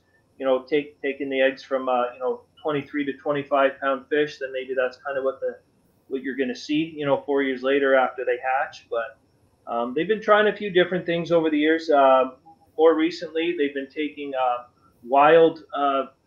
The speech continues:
eggs from wild salmon returning to the Ganaraska River, which is one of the most, uh, prolific,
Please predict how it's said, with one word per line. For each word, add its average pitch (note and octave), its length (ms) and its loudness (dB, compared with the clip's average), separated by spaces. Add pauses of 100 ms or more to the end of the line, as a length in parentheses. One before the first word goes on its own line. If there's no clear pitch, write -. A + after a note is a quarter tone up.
(360)
eggs D3 200 -4
from C#3 200 -6
wild D3+ 380 4
salmon D#3 380 -2
returning D3 440 0
to C3+ 80 -18
the C3+ 80 -2
Ganaraska C#3 800 2
River, D3 320 2
which C3 160 -2
is C3 140 -16
one C#3 120 -2
of C3 60 2
the B2+ 80 0
most, C3 420 -4
uh, B2 260 -2 (260)
prolific, C#3+ 500 0